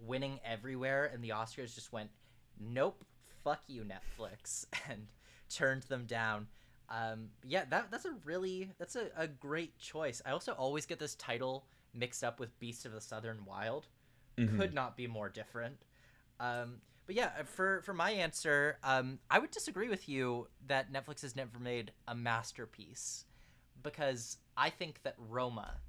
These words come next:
Speaker 1: by Alfonso Cuarón, um, is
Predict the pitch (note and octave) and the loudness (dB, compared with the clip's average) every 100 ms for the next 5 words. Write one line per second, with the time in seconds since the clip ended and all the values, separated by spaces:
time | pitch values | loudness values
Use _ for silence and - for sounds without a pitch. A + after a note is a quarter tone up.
0 | - - - - A2+ A2 - B2 B2+ C3+ | -14 -20 -10 -6 -4 -2 0 -2 -2 -4
1 | B2+ B2 - - D#3 D3 B2+ G#2 G#2 G#2 | -4 -6 -18 -8 -2 2 2 2 -2 -8
2 | C3+ - - - - A2 G2 F#2+ G2+ - | -14 -20 -20 -20 -10 -8 -8 -12 -16 -20
3 | - C#3+ B2+ A#2 A2 - | -14 -6 -6 -4 -4 -6